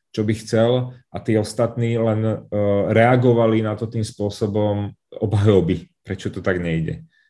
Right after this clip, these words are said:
A toto považujem jeden za tý-, za, z tých meetingov alebo z tých porád, kde sú dve hodiny stratené. A mne sa to ľúbi, tá, tá matematika za tým, keď tam sedíme štyria,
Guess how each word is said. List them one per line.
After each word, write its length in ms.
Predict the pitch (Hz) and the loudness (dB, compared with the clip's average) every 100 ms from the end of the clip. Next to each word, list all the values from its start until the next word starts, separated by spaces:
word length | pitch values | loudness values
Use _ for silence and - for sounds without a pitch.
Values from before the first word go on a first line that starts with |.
| _ _ _ _ | _ _ _ _
A 160 | 117 | -2
toto 240 | 139 127 127 | 0 2 2
považujem 400 | 135 127 135 131 | 4 4 2 2
jeden 120 | 135 | 4
za 120 | 127 | 4
tý-, 160 | 135 120 | 2 -2
za, 320 | 113 123 123 | 0 0 0
z 320 | - - - | -4 -10 -2
tých 160 | 131 120 | 2 6
meetingov 400 | 123 127 117 117 | 6 4 2 4
alebo 160 | 113 | 2
z 160 | 107 123 | 0 -4
tých 80 | 123 | -4
porád, 400 | 101 104 101 95 | 0 0 0 -6
kde 140 | 95 | -10
sú 160 | - 98 | -8 -4
dve 160 | 104 | 0
hodiny 320 | 107 101 104 101 | 0 0 0 -2
stratené. 720 | - 92 85 92 85 78 78 _ _ _ _ _ _ _ | -2 -2 -2 -4 -4 -4 -8 _ _ _ _ _ _ _
A 80 | - | 0
mne 80 | 110 | 0
sa 160 | 113 120 | 0 4
to 80 | |
ľúbi, 640 | 123 127 123 123 - 107 110 - | 6 6 6 2 0 -10 -6 0
tá, 160 | 110 | 2
tá 160 | 110 113 | 2 2
matematika 480 | 110 131 110 104 104 | 2 2 0 0 -2
za 160 | 95 | -2
tým, 320 | 90 98 98 | -2 -4 -6
keď 240 | 95 101 101 | -6 -6 -6
tam 20 | |
sedíme 360 | - 104 101 95 | -4 -4 -4 -6
štyria, 560 | - 104 101 82 78 | -2 2 2 0 -4